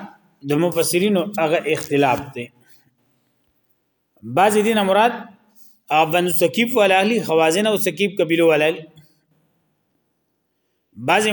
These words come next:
مراد هغه د دین او ایدات نه نه مراد، ځکه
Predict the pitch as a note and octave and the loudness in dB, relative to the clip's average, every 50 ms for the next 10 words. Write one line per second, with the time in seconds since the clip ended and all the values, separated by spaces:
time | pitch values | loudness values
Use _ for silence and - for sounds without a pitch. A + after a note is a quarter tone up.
0 | G3+ F#3+ F#3+ G3+ A3 A#3+ G3 - C#3 - - _ _ _ _ _ _ _ _ _ | 0 0 2 2 2 2 0 -6 -14 -16 -18 _ _ _ _ _ _ _ _ _
1 | _ _ _ _ _ _ _ - - D3 D3+ F3 G#3 F#3+ F#3 F#3 F#3+ A3 G#3 G3 | _ _ _ _ _ _ _ -6 -2 0 2 2 2 2 0 0 0 0 2 4
2 | F3 E3 D#3 D3+ D#3 G3+ G#3+ G#3 G3 F3 F3 F3+ G3+ G#3 G3 F3 D#3 D3+ C#3+ C3+ | 4 4 2 2 2 0 0 0 0 -2 0 0 0 0 0 0 2 2 0 0
3 | B2+ C3+ F#3+ F#3+ G#3 | 0 0 -2 0 0